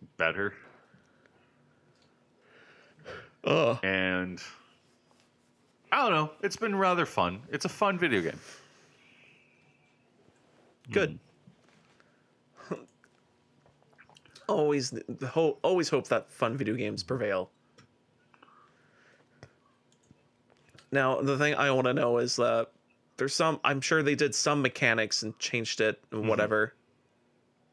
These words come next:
Speaker 2: So, like, oh, I wanna know is the hacking. Did you do hacking?
Speaker 1: Uh, there's pipe puzzles.
Speaker 2: The,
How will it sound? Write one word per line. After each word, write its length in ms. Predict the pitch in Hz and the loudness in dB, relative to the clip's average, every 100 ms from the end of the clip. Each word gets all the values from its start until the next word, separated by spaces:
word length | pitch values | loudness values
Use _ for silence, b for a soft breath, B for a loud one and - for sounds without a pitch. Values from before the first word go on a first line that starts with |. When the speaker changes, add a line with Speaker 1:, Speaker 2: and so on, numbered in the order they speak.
| _ _ _ _ _ _ _ _ _ _ _ _ _ | _ _ _ _ _ _ _ _ _ _ _ _ _
Speaker 2:
So, 420 | - - 135 117 110 | -6 0 2 4 2
like, 460 | 107 117 104 - - _ _ _ | 2 2 0 -6 -20 _ _ _
oh, 120 | 147 | 2
I 80 | 139 | 4
wanna 200 | 139 147 | 2 2
know 220 | 143 139 | 4 4
is 200 | 135 113 | 2 0
the 120 | - 120 | -2 -2
hacking. 580 | - 123 - 110 110 - _ | 0 0 0 -2 -4 -10 _
Did 100 | - | -6
you 80 | 123 | -2
do 80 | 127 | 0
hacking? 460 | 120 120 - 156 160 | 2 2 2 0 2
Speaker 1:
Uh, 880 | 127 127 123 123 123 123 123 123 107 87 | 4 4 4 4 6 6 4 2 0 0
there's 440 | 107 113 113 101 | 2 2 0 -4
pipe 320 | - 120 143 | -6 -6 -6
puzzles. 480 | - 101 120 - - - _ - _ _ _ _ _ _ _ _ _ _ _ - _ _ - - - | -6 -4 -4 -8 -12 -16 _ -20 _ _ _ _ _ _ _ _ _ _ _ -20 _ _ -20 -16 -2
Speaker 2:
The, 240 | 151 110 | -2 -2